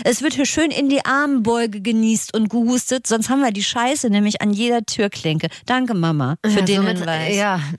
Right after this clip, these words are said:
Speaker 2: also du bist ja doch ganz gut
Speaker 1: Geraten.
Speaker 2: Du, ja.
Speaker 1: Durchs Leben gekommen.
Speaker 2: Bisher zumindest. Ja, wer, wer weiß, was sonst aus dir geworden wäre, ne?
Speaker 1: Ja.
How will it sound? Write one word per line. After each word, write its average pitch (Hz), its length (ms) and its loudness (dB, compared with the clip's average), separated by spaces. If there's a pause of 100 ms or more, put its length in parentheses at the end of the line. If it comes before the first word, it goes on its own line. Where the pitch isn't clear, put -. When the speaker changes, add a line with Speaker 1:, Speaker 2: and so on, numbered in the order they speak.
Speaker 2:
also 143 240 0
du 160 60 4
bist 170 140 0
ja 190 80 2
doch 165 200 0
ganz 185 280 0
gut 165 260 -2
Speaker 1:
Geraten. 175 680 0
Speaker 2:
Du, 175 140 2
ja. 156 520 0 (120)
Speaker 1:
Durchs 185 180 0
Leben 190 220 0
gekommen. 147 420 0 (220)
Speaker 2:
Bisher 139 400 -2
zumindest. 123 580 0 (600)
Ja, 165 120 2
wer, 196 140 0
wer 220 180 4
weiß, 190 200 0
was 143 100 -8
sonst 196 200 -2
aus 208 80 0
dir 151 140 -4
geworden 120 440 -2
wäre, 127 220 -2
ne? 120 80 4
Speaker 1:
Ja. - 60 2